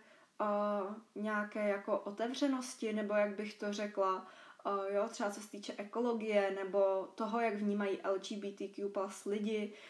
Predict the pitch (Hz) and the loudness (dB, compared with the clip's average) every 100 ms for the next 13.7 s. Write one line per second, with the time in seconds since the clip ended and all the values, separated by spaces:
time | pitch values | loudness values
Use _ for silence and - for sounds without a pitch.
0 | - - 226 214 226 220 220 220 226 214 | -16 -2 0 4 4 4 2 -2 -2 -2
1 | 202 208 208 208 - 208 208 - 202 190 | -2 -2 -2 -4 -6 -8 -8 -8 -6 -6
2 | - 202 196 226 220 202 190 185 190 - | -2 2 4 4 2 0 0 -2 -6 -12
3 | 208 - 208 208 208 190 175 - 196 - | -10 -6 0 0 0 -2 -2 -6 -6 -4
4 | 202 202 220 262 254 233 226 214 202 208 | -4 -4 -2 0 0 -2 -4 -4 -4 -6
5 | - 220 208 202 - 202 196 190 185 214 | -4 -2 -2 -2 4 6 6 4 -2 -8
6 | - _ - - 208 220 233 220 226 214 | -16 _ -20 -6 0 2 2 2 0 -2
7 | - - _ _ _ - 214 214 202 175 | -8 -18 _ _ _ -6 -4 -2 -2 -2
8 | 175 - _ _ _ _ _ - 233 294 | -2 -10 _ _ _ _ _ 0 2 2
9 | 226 240 208 208 - 202 185 - 196 - | 2 -2 -2 -2 -2 0 -2 -4 -8 -6
10 | 165 170 175 - 196 202 196 196 208 208 | -4 -4 -6 -6 -6 -2 -2 0 6 8
11 | 208 202 196 180 - - 208 175 - - | 8 6 2 -2 -4 -4 -2 -2 -6 -8
12 | 339 - - - 233 226 226 233 220 208 | -8 -10 -18 -4 -4 2 4 4 2 0
13 | 220 226 233 226 226 233 | -2 0 0 0 0 -2